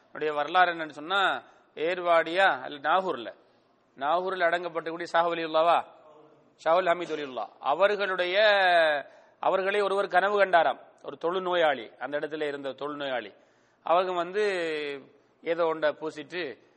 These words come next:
அஹ், அந்த கடல்ல குளிக்க சொன்னாங்களாம். அவர் வந்து குளிச்சாராம்,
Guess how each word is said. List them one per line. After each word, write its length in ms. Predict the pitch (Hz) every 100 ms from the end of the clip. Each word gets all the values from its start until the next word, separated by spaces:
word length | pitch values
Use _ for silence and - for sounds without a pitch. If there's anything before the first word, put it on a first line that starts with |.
| _ -
அஹ், 40 |
அந்த 220 | 143 139
கடல்ல 340 | 135 156 156 143
குளிக்க 340 | 151 151 135
சொன்னாங்களாம். 340 | 131 127 147 165
அவர் 200 | 147 147
வந்து 320 | 139 156 240 _ _ -
குளிச்சாராம், 540 | 170 - 143 139 226